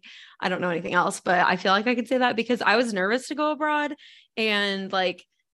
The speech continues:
the English speaking was a huge plus. And so I, and, like, mom has also been to Ireland, but years and years ago. You haven't been to Ireland, but you've obviously traveled lots of places.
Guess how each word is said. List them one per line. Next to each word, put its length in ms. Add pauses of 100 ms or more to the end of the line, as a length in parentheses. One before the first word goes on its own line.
(180)
the 140
English 400
speaking 680
was 240
a 60
huge 420
plus. 520 (220)
And 160
so 360
I, 140
and, 180
like, 200 (600)
mom 680
has 160
also 240
been 200
to 120
Ireland, 500
but 200
years 260
and 80
years 200
ago. 440 (240)
You 220
haven't 300
been 120
to 100
Ireland, 400
but 120
you've 120
obviously 380
traveled 300
lots 200
of 80
places. 480